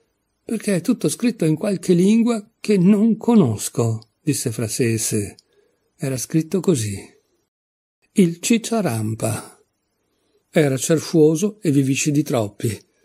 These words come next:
Gli arrivan foracchiando nel pedano.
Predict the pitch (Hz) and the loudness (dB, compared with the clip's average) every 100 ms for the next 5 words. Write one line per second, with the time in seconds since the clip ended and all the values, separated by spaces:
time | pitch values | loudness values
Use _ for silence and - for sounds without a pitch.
0 | _ _ _ _ 160 151 127 131 139 139 | _ _ _ _ 2 2 4 0 0 0
1 | 135 - 117 113 110 104 120 127 127 127 | -2 -2 -2 -2 -4 -2 0 0 -2 -2
2 | 156 101 98 92 101 107 - | -2 -2 -6 -10 -10 -12 -16